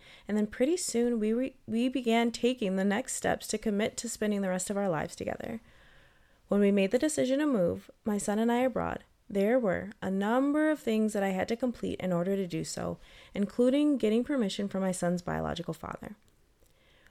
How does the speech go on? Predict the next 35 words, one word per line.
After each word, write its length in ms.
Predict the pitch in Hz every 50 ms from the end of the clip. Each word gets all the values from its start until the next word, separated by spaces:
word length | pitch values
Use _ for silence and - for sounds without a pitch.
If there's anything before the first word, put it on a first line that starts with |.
| _ _ _
We 120 | - 226 233
lived 180 | 240 262 254
in 100 | 330 294
separate 300 | 285 294 269 - 247 233
states 260 | - - 196 180 -
for 120 | - - 180
the 40 | 175
majority 400 | 180 175 180 180 175 185 196 208
of 80 | 208
my 120 | 208 214 220
son's 320 | - 214 208 220 208 -
life, 260 | - 160 165 - - -
and 100 | - 190
this 140 | 190 180 -
move 260 | 190 196 202 226 226
would 140 | 240 254 240
give 120 | 202 196 190
his 200 | 202 202 - -
father 400 | 165 151 151 151 156 156 156 156
triple 580 | - - - - - 247 254 262 262 302 302
the 160 | 269 269 262
amount 300 | 262 240 214 190 185 -
of 100 | - 180
parenting 420 | - - 175 165 170 170 - 175 170
time 260 | - - 156 156 160
than 100 | 160 156
he 180 | 156 160 - -
already 380 | - - 156 165 180 202 208
had, 320 | 180 170 147 156 156 160 - - - - - -
according 480 | - - - - 262 269 294 320 339 320
to 120 | - 277
our 100 | 269 269
established 540 | 269 262 - - 208 190 185 196 196 - -
court 240 | - - - - -
order. 300 | - - - - - 214